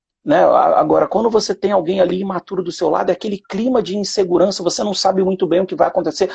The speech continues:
você não sabe se pode contar com aquela pessoa, né? Então,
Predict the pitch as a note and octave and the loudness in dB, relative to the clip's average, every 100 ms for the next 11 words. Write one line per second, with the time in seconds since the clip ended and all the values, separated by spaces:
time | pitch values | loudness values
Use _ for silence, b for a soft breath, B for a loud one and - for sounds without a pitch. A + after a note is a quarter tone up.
0 | B - G3 F#3+ G3+ G3+ F#3 - F#3+ F3+ | B -2 0 2 2 0 -4 -2 0 0
1 | F3 F#3+ F#3 - E3+ F#3 - D#3+ D3+ E3 | 0 0 0 2 0 0 -2 -2 2 2
2 | D#3+ E3 C#3+ - D#3+ F3 - B B B | 2 0 -6 -4 0 2 0 B B B
3 | - F3 F3+ - A#3 C4 - | -2 2 2 4 4 4 2